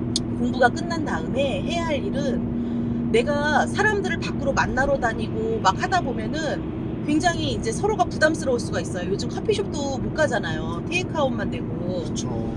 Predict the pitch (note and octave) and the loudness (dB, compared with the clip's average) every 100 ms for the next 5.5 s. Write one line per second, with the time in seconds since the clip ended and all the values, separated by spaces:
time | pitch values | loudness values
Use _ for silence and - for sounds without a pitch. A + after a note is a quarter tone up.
0 | - - C#4+ C#4+ C4+ C#4+ C4+ D#3+ - - | -4 2 2 2 0 -2 0 -2 -4 -6
1 | - - - - D4 F4 - - - - | -6 -6 -6 0 2 2 2 -2 -2 -2
2 | A3 B4 A#4 A#4+ - - - C5 - F#4+ | 0 0 0 -2 -4 -6 0 2 2 0
3 | A4 - D4 - F#4 D#4 D4+ F#4+ - - | 2 0 0 0 -2 -2 2 2 2 0
4 | - - G4 G#4 G4 - G#4+ G#4 G4+ D#4 | -2 -2 2 2 0 0 2 4 2 0
5 | - - A#3 G3+ E3+ | -2 0 2 2 2